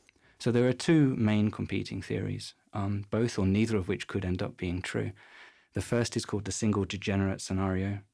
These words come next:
You have a white dwarf next to a more normal star.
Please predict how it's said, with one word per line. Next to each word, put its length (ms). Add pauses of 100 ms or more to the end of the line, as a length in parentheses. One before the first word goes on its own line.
You 120
have 120
a 80
white 260
dwarf 440
next 280
to 120
a 160 (420)
more 200
normal 400
star. 440